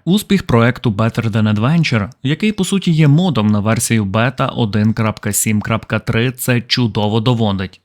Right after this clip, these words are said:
І тут справа не в ностальгії, хоча її так люблять приплітати всюди, де згадують ранні версії Майнкрафту. Справа в тому, що Майнкрафт сьогодні більше не такий вже і Майнкрафт. Це не гра з нескінченними можливостями.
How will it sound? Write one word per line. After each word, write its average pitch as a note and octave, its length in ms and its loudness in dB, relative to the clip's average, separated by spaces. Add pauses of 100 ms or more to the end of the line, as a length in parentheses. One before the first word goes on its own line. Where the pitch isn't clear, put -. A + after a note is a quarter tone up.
І C3 100 0
тут D3+ 220 -2
справа D3+ 420 2
не A#2 100 4
в G#2+ 80 0
ностальгії, A2 840 -2
хоча - 280 -6
її C3 220 -2
так G#2+ 360 -2
люблять G#2+ 300 -4
приплітати G#2+ 680 -4
всюди, A#2+ 460 -2
де G#2+ 120 -4
згадують G2 420 -6
ранні G2+ 300 -2
версії G2 400 -4
Майнкрафту. G#2 760 -2 (140)
Справа A#2 440 -2
в G#2+ 140 -4
тому, B2 540 0
що - 280 -4
Майнкрафт B2+ 580 -2
сьогодні C3+ 760 0
більше A#2 600 -4
не A2+ 120 2
такий A#2+ 300 -2
вже A2+ 220 0
і G#2+ 60 0
Майнкрафт. G2+ 720 -4 (280)
Це A2+ 260 2
не A#2 180 4
гра C3+ 280 4
з A2 80 -4
нескінченними G#2+ 720 0
можливостями. G2 840 -2